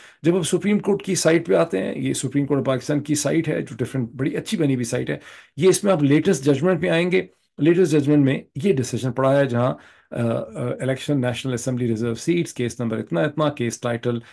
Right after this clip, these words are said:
है सुन्नी इत्तेहाद काउंसिल through its chairman, अ, अ, फैसलाबाद and, and, and वगैरह, फिर another, फिर ऑथर जज हैं जस्टिस अतहर मिनल्ला, जजमेंट डेट पच्चीस है, अपलोड हुआ है उनतीस को,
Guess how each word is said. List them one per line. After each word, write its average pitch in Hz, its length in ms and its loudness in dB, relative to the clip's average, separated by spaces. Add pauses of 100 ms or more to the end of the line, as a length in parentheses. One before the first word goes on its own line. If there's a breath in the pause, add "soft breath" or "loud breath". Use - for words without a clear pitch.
(280 loud breath)
है 123 180 -4
सुन्नी 127 280 -4
इत्तेहाद 120 300 -4
काउंसिल 117 380 -4
through 123 340 -6
its - 220 -14
chairman, 127 340 -2 (380 loud breath)
अ, 120 280 -2 (220)
अ, 117 80 -6
फैसलाबाद 120 580 -2
and, 123 560 -8
and, 120 260 -6
and 120 120 -6
वगैरह, 135 340 2
फिर 123 180 -6
another, 127 360 -2 (360 soft breath)
फिर 143 100 0
ऑथर 147 300 2
जज 127 300 2
हैं 127 260 -2
जस्टिस 123 380 -6
अतहर 127 240 -4
मिनल्ला, 123 400 -2
जजमेंट 113 460 -4
डेट 127 240 -4
पच्चीस - 380 -4
है, 147 180 0
अपलोड 156 360 0
हुआ 123 200 0
है 123 80 -2
उनतीस 113 420 -8
को, 156 240 -4